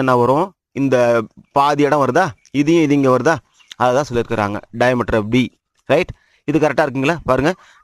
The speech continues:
diameter of C இது, இதுல எதை கழிக்கிறோம், diameter of D இருக்கு பாருங்க, இதுல diameter of D இருக்கு பாருங்க,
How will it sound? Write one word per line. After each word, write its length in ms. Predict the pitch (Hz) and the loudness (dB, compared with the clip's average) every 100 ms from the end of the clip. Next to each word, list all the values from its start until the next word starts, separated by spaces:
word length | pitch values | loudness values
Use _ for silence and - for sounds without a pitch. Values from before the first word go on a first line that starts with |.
| - | -2
diameter 340 | 135 143 127 123 | 0 0 0 -2
of 80 | 117 _ - - | -4 _ -16 -2
C 140 | 143 151 127 | 0 2 2
இது, 140 | 131 180 262 _ _ _ _ _ - | 0 0 -4 _ _ _ _ _ -4
இதுல 300 | 143 175 147 151 170 | 0 0 0 0 2
எதை 100 | 160 156 | 2 0
கழிக்கிறோம், 420 | 165 151 160 175 180 - - - 120 | 0 2 2 0 -4 -20 -20 -10 -2
diameter 360 | 135 156 139 139 | 0 0 0 -2
of 60 | 117 131 | 0 0
D 60 | 190 | 2
இருக்கு 160 | 160 127 | 0 0
பாருங்க, 220 | 117 117 107 92 - 131 | 0 -2 -4 -6 -4 0
இதுல 220 | 151 135 113 160 - _ _ _ _ - | 0 2 0 -2 -6 _ _ _ _ -4
diameter 320 | 139 160 143 143 | 0 0 0 0
of 100 | 139 - - - - 131 143 | -2 -6 -8 -20 -14 -4 -2
D 100 | 196 | 0
இருக்கு 180 | 160 131 117 | 0 0 0
பாருங்க, 200 | 117 | 0